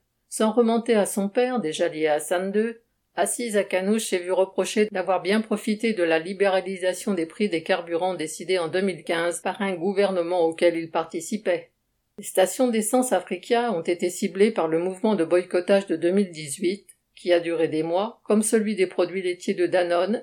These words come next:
et de l'eau Sidi Ali, ces trois groupes étant accusés d'être en situation de quasi-monopole et de pratiquer des prix excessifs.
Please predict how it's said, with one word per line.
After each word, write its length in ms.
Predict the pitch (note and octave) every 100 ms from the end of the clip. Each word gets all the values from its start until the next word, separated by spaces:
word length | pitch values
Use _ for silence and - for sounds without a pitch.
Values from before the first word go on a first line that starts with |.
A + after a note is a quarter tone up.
| -
et 100 | F3+
de 140 | F#3
l'eau 240 | F3+ F#3+ G3
Sidi 460 | - F#3 D3+ D3
Ali, 360 | D#3+ F3 G#3+ A#3 _ _ _
ces 180 | - F3
trois 220 | - F#3+
groupes 280 | F#3+ A3 A#3+
étant 220 | G3 -
accusés 520 | - F3+ F3+ F#3 G3+ A3
d'être 260 | D#3+ -
en 60 | B3+
situation 580 | - G3 - F3+ - G#3+
de 100 | D3+
quasi-monopole 1040 | G3 G3+ A3 G#3 E3+ D#3+ F3 E3+ F3 - -
et 80 |
de 100 | E3+
pratiquer 540 | E3 F#3 E3 E3+ - E3+
des 100 | D#3+
prix 260 | - E3 D#3+
excessifs. 600 | E3 D#3+ - D#3+ -